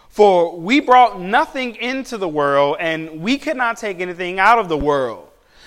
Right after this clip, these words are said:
But if we have food and clothing, with these we will be content. But those who desire to be rich fall into temptation, into a snare, into many senseless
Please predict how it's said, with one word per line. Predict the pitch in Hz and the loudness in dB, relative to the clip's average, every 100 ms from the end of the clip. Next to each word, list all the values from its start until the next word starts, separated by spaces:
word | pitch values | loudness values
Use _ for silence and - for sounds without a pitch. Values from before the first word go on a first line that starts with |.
| - | -4
But | 190 | 2
if | 214 185 | 2 2
we | 277 294 | -2 0
have | 254 226 226 | 2 2 -2
food | - 277 262 202 185 | -4 -4 -4 -4 -4
and | 202 185 175 | -4 -4 -4
clothing, | 247 262 240 160 147 139 - - | 2 4 4 2 -4 -8 -16 -8
with | 190 277 226 | -4 -2 -4
these | 233 262 240 185 165 160 - 143 | -4 -4 -4 -6 -10 -14 -18 -14
we | 160 226 240 | -8 -6 -6
will | 214 220 196 | -4 -2 -2
be | 156 170 165 | -2 -8 -8
content. | - 180 185 233 180 120 _ _ _ _ _ _ _ - - | -10 -12 -8 -6 -6 -8 _ _ _ _ _ _ _ -14 -2
But | 214 165 | -2 4
those | 220 269 294 285 | 6 6 4 -4
who | 247 | -6
desire | 240 208 202 226 214 170 156 | -6 0 4 4 2 0 -4
to | 185 | -8
be | 175 | -8
rich | 170 196 214 151 - - _ _ _ | -4 0 0 -2 -10 -20 _ _ _
fall | 220 220 233 214 | 2 6 6 2
into | 180 196 | -4 -10
temptation, | 180 160 165 208 202 165 131 95 82 _ _ _ | -12 -12 -6 -6 -6 -8 -16 -20 _ _ _ _
into | 156 175 196 | -12 -8 -6
a | 165 | -6
snare, | - 202 214 175 127 117 - - | -8 -4 -2 -2 -4 -10 -16 -18
into | 160 202 | -8 -8
many | 175 190 240 254 262 | -6 -4 -4 -4 -6
senseless | - - 247 - 190 170 | -10 -8 -8 -8 -8 -8